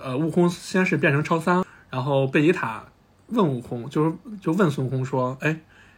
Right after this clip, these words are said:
你如果保持你这个状态的话，你能打赢他吗？”然后孙悟空说：“可以，但是我需要一分钟的时间把我的气存满，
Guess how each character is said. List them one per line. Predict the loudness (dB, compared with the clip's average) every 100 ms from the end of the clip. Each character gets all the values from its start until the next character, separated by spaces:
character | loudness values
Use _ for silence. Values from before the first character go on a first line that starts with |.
| _ -4
你 | 0
如 | 2 2
果 | 2
保 | 0 -2
持 | -2
你 | 0
这 | -2
个 |
状 | 0 0
态 | 0
的 | -4 -6
话， | -6
你 | -6
能 | -6 -8
打 | -8
赢 | -12
他 | -14 -12
吗？” | -14 -16
然 |
后 | -18
孙 | -8 -6
悟 | -4
空 | -6
说 | -6 -8
：“可 | -6 -4 -2
以， | -2 -4
但 | -6
是 | -4 -4 -4 -8 _ -8
我 | -4
需 | 0
要 | 0
一 | 0
分 | 0
钟 | 0 -2
的 | -4
时 | -4
间 | -4 -4 -4
把 | -4
我 | -6
的 | -8
气 | -6 -4 -4 -6
存 | -6 -2
满， | -2 -4